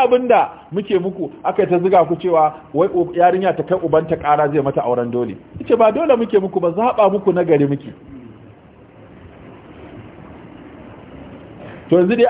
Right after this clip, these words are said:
an to-, an kulla wannan ƙofar, an hana uba yanzu ya shiga cikin harkar yarsa. Ko yanzu ka samu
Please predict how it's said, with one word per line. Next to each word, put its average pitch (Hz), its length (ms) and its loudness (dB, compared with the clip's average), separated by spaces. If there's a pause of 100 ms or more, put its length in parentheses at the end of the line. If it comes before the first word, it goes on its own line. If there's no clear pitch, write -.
(100)
an 247 180 -2 (160)
to-, 240 280 2
an 226 260 -2
kulla 254 240 2
wannan 196 320 2
ƙofar, 180 320 2 (720)
an 214 320 2
hana 220 340 2
uba 180 300 4
yanzu 160 280 -2
ya 170 80 0
shiga 139 200 -6
cikin 165 220 -10
harkar 165 260 -4
yarsa. - 280 -12 (1500)
Ko 208 160 6
yanzu 208 200 0
ka 220 180 2
samu 233 180 0